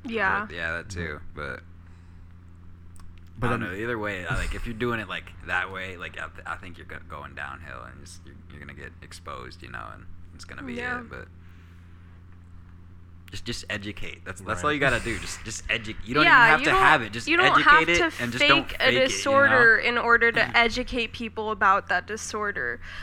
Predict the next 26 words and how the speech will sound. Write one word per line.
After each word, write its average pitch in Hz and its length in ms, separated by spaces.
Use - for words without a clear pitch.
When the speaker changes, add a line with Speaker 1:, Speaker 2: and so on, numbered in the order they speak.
Speaker 1:
Like, 247 520
I 294 320
can 285 480
educate 277 600
people, 240 600
um, 208 400
about, 214 600
like, 202 420
A 240 140
S 240 340
D 226 600
and 214 160
autism. 214 880
I 254 220
myself 277 1000
have 254 400
a 233 160
sibling 208 680
with 196 260
autism, 190 800
but 202 140
I 208 220
myself 202 560
do 208 120
not 196 380
have 196 640